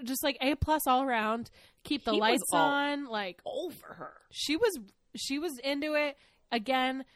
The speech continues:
Speaker 1: consent, like, very consensual, like, very clear. Uh, just hot, great, well done.
Speaker 2: Yeah, this, this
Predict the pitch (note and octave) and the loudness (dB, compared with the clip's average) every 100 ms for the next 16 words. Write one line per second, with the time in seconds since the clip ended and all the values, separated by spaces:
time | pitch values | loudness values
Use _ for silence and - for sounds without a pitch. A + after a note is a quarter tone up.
0 | _ _ B3 G#3+ - A#3 A#3+ B3+ B3+ _ | _ _ -6 -6 -4 0 2 2 -2 _
1 | _ - G#3 G3 F3+ F3+ A3 A#3+ B3+ A#3 | _ -12 -10 -10 -14 -4 0 2 0 -4
2 | B3+ A#3+ B3 A#3+ C4 B3 A#3+ A#3 A#3 A3+ | -6 -2 -2 -4 -4 -2 0 0 -2 -4
3 | G#3 F3+ F3 G#3+ A3 G#3+ - B3 A#3 A3+ | -8 -6 -6 -4 -4 -8 -8 -6 -4 -4
4 | A3+ A3+ _ - - - A#3+ B3 B3 A#3 | -6 -10 _ -20 -20 -6 -2 0 0 -4
5 | - _ _ _ _ - C4 - _ _ | -10 _ _ _ _ -14 -14 -14 _ _
6 | - B3+ E4 - _ - A3+ D4 - _ | -8 0 0 -2 _ -8 -6 -6 -8 _
7 | - A#3 B3+ C#4 A#3 E4 G4+ F#3+ - _ | -8 -2 0 2 2 4 4 0 -8 _
8 | - C4+ - - G#3+ A3 | -2 -2 0 -6 -4 -2